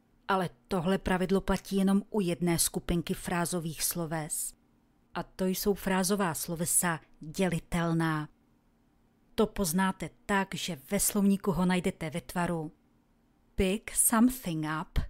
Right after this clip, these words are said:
sebrat něco, zvednout něco, vyzvednout něco. A slovíčko something nebo jeho zkratka je umístěna mezi slovesem a částicí.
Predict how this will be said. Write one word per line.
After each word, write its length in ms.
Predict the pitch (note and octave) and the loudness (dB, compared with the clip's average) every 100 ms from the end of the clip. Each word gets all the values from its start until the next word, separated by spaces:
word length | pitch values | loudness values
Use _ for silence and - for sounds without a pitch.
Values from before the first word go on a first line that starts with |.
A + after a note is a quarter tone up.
| - _ _ _ - | -8 _ _ _ -20
sebrat 800 | - - - - G#3 F3 F#3+ - | -8 -2 0 0 0 0 -2 -2
něco, 480 | G3 F#3 - - E3+ | -2 -2 0 -2 -2
zvednout 840 | D3 - C#3 G3 F#3 F3+ F#3 F3+ - | -4 -6 -4 -2 0 2 2 2 -2
něco, 560 | F3 - - F3+ E3 - _ _ D3+ - - | -4 -2 -2 0 -4 -6 _ _ -20 -16 -4
vyzvednout 800 | F3+ - E3 D#3+ D#3 E3+ D#3+ - | 0 0 0 -2 0 -2 -2 -2
něco. 540 | F3 - - F3+ D3+ - _ _ _ _ _ _ _ | -2 0 0 0 -6 -10 _ _ _ _ _ _ _
A 80 | G3 | -4
slovíčko 520 | - F#3+ F3+ - D#3 | 0 -2 -2 -4 -4
something 840 | - - E3+ D#3 - F3+ E3+ E3 G3+ - _ | -2 -2 -2 -4 -6 -8 -4 -4 -6 -10 _
nebo 220 | F3+ E3+ | -2 2
jeho 240 | G3 G3 F3 | 4 4 0
zkratka 800 | - - F3 - - F3+ D#3+ E3 - _ | -2 -4 -8 -8 -10 -8 -6 -8 -16 _
je 160 | F3+ | -8
umístěna 680 | - - A3 A3 - A3 G3+ | -6 0 4 4 2 2 2
mezi 260 | F#3+ F3+ D3 | 2 0 -2
slovesem 580 | - F#3+ F3+ F3 F#3 F3+ | -4 -2 0 2 0 -2
a 80 | E3 | -6
částicí. 880 | - F3+ E3 - F#3 - - E3+ | -4 -2 -2 -2 -4 -2 -2 -4